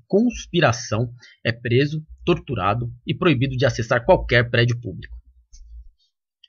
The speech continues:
Durante seu período de exílio, Maquiavel escreve, dentre outras,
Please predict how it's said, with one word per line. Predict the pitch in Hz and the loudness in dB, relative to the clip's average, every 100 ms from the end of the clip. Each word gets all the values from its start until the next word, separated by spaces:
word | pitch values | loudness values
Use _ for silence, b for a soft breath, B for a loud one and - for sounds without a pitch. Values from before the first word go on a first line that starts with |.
| b b b b - | b b b b 8
Durante | 190 220 | 8 8
seu | - - | 6 6
período | 175 165 147 | 4 4 2
de | 127 | 0
exílio, | 113 143 - - _ _ - | 2 0 -2 -8 _ _ -2
Maquiavel | 120 160 139 190 | 4 6 6 6
escreve, | - - 131 139 151 - _ _ _ - | 4 4 6 6 6 -12 _ _ _ -10
dentre | 127 151 - 113 | 4 4 6 2
outras, | 131 135 110 104 | 2 2 -2 -8